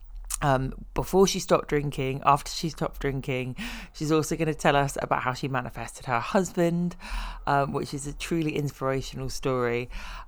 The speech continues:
Um, I'm so excited to share this episode with you. You're gonna love it. Before we go and chat to Sally,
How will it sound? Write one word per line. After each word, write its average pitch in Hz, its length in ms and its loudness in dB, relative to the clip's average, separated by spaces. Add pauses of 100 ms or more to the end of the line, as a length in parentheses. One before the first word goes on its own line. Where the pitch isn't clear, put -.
Um, 131 260 4
I'm - 60 -10
so - 160 6
excited 147 480 2
to - 80 -10
share 113 200 -4
this - 280 -8
episode 120 480 -4
with 120 260 -6
you. 117 380 -4
You're 127 160 -6
gonna 123 200 -4
love 117 200 -2
it. - 260 -4 (540)
Before 233 340 6
we 208 320 8
go 156 140 6
and 143 100 2
chat - 260 2
to - 80 -6
Sally, 131 460 0